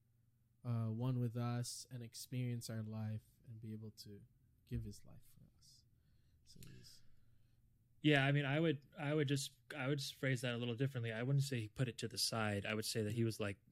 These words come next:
Speaker 2: <clears throat> fully God and fully man, that
Speaker 1: No,
Speaker 2: he
Speaker 1: of
Speaker 2: took
Speaker 1: course.
Speaker 2: upon.
Speaker 1: Right.
Speaker 2: Yeah. But when, but yeah, when he was, um, being tempted, like, you know, Satan was using scripture,
Speaker 1: Mm-hmm.
Speaker 2: right? He was quoting the Bible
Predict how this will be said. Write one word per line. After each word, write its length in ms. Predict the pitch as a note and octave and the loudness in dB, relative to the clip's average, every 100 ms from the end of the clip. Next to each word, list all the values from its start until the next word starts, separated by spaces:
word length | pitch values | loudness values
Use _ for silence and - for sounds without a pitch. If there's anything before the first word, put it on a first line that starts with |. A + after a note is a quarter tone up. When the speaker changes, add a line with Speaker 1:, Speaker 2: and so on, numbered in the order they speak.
| - - | -20 -4
Speaker 2:
<clears throat> 60 | C#3 - E3 - - | -4 -2 -10 -18 4
fully 300 | F3 D#3 C#3+ | 8 10 8
God 300 | B2+ A#2 A2 | 6 2 0
and 100 | G#2 | 0
fully 260 | C3 A2+ | 2 2
man, 360 | A2 A2+ G#2+ G2+ | 2 2 0 0
that 80 | - | 2
Speaker 1:
No, 80 | F3+ | 4
Speaker 2:
he 60 | |
Speaker 1:
of 60 | B2+ | 2
Speaker 2:
took 100 | C#3 | 2
Speaker 1:
course. 160 | G3 C3 | 2 4
Speaker 2:
upon. 260 | A#2+ G#2+ G2+ - - | 2 0 -4 -12 -8
Speaker 1:
Right. 240 | C3 A#2+ A2 | -2 -2 6
Speaker 2:
Yeah. 280 | C#3+ A#2+ G2 - - - - - | 6 6 0 -12 -20 -20 -4 4
But 160 | B2+ | 6
when, 200 | D3 D#3 - | 6 4 4
but 140 | C#3+ | 4
yeah, 160 | D3 C3 | 6 6
when 140 | B2+ | 6
he 120 | B2+ | 4
was, 300 | C#3+ C3+ A#2 - | 6 6 4 0
um, 360 | B2 A2 G#2 G2 - _ _ _ C#3+ - | 0 0 -4 -8 -16 _ _ _ -10 4
being 280 | D3 C3 C3 | 6 6 2
tempted, 560 | D3+ D#3+ - G#2+ G#2 - - _ _ - E3 | 2 2 4 0 0 -6 -18 _ _ -12 -2
like, 180 | B2+ A#2+ | -2 -2
you 180 | - D3 | -2 2
know, 100 | A#2+ | 2
Satan 340 | A#2 - C3+ A#2 | 2 4 4 4
was 160 | A2 | 2
using 320 | A#2 A#2+ A#2 G#2 G2+ - - - | 4 2 2 -2 -6 -16 -20 -6
scripture, 540 | - - F3+ - F#2+ - _ _ - | 0 2 2 2 -2 -4 _ _ -8
Speaker 1:
Mm-hmm. 420 | A#2+ A#2 A#2+ B2+ B2+ | -4 -2 0 0 2
Speaker 2:
right? 160 | A2 B2 | 0 4
He 100 | B2+ | 4
was 140 | C3 | 4
quoting 540 | - D3 D3+ C3+ A2+ G2+ | 4 8 10 8 6 -2
the 80 | A2+ | -2
Bible 400 | B2+ C#3+ A#2+ | 2 2 2